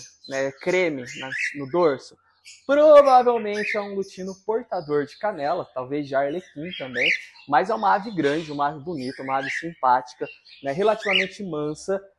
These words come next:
E eu segurei essa ave. Falei, "Ah, quem sabe futuramente eu preciso dela." E agora, já que o meu portador de hino não formou casal com essa fêmea,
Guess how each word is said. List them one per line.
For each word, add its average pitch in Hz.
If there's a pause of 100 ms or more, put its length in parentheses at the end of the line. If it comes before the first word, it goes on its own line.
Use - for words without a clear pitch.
(320)
E 466
eu 392
segurei 285
essa 240
ave. 175
Falei, 349
"Ah, 156
quem 320
sabe 214
futuramente 190
eu 220
preciso 247
dela." 120 (440)
E 269
agora, 220
já 185
que 190
o 190
meu 170
portador 175
de 151
hino 135
não 190
formou 156
casal 127
com 131
essa -
fêmea, 151